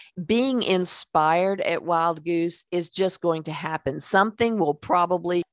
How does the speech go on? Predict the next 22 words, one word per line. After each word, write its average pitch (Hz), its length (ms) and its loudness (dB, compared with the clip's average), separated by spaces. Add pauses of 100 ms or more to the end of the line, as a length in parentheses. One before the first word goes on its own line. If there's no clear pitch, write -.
inspire 151 640 4
you. 139 260 0
It - 100 -4
could - 180 -2
be 185 120 -2
the 165 100 0
music, 202 480 -2
it - 160 -8
could 165 140 -6
be 160 120 0
the 151 120 -2
speakers, 190 580 2
it - 140 -8
could 170 180 -4
be 170 140 0
just 156 260 -2
the 156 80 -6
serenity 175 720 0
of, 156 100 0
of 147 140 -4
being 180 240 2
outside 175 800 0